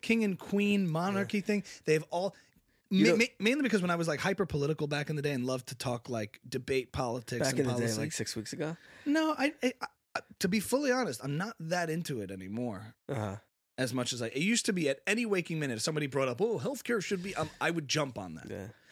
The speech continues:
Speaker 1: I've s-, I've calmed it down a lot.
Speaker 2: I've completely set out this whole, uh, D O J Mar-a-Lago classified
Speaker 1: Yeah.
Speaker 2: documents thing. I don't have no idea what's going on.
Speaker 1: Uh, one of it, one of the two, I, I've become more self-aware of my own ignorance on a lot of these things, and I realized
Speaker 2: Huh.
Speaker 1: that, like,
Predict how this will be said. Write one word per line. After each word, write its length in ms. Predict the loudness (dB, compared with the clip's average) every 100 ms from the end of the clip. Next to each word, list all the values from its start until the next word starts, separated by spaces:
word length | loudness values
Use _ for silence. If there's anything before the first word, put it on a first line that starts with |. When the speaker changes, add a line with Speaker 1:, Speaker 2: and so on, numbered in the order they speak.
| -2
Speaker 1:
I've 140 | 4 4
s-, 120 | 4
I've 180 | 2 0
calmed 260 | 2 0 0
it 40 |
down 160 | -2 -2
a 60 |
lot. 260 | -2 -4 -4
Speaker 2:
I've 160 | -4 -2
completely 800 | -6 -4 -2 0 2 0 0 -4
set 340 | -4 0 0
out 340 | 0 -2 -4 -4
this 320 | -4 -2 -2
whole, 380 | 0 0 0 0
uh, 300 | -2 -2 -4
D 180 | -4 -4
O 120 | -2
J 320 | -2 -2 -2 -2
Mar-a-Lago 680 | -4 -4 -4 -4 -6 -6 -6
classified 500 | -2 0 0 -2 -4
Speaker 1:
Yeah. 60 |
Speaker 2:
documents 300 | -8 -8 -10
thing. 180 | -8 -4
I 80 | 2
don't 100 | 2
have 100 | 2
no 200 | 2 0
idea 180 | 0 -2
what's 100 | -4
going 220 | -8 -10
on. 180 | -10 -14 -16 _ -16
Speaker 1:
Uh, 60 | -14 -6
one 280 | 0 2 2
of 140 | 2
it, 100 | 4
one 140 | 2
of 60 | 2
the 80 | 2
two, 160 | 0 0
I, 240 | 0 2
I've 100 | 2
become 220 | 2 2
more 140 | 2 2
self-aware 360 | 0 2 2
of 80 | 2
my 120 | 0
own 120 | -2 -2
ignorance 520 | -2 -2 0 0 0
on 80 | -2
a 80 |
lot 160 | -2 -2
of 60 | -2
these 160 | -2
things, 180 | 0 0
and 80 | 0
I 60 |
realized 580 | 0 0 0 0 -2 -4
Speaker 2:
Huh. 80 | -2
Speaker 1:
that, 380 | 0 0 -2 -4
like, 380 | -2 -2 -4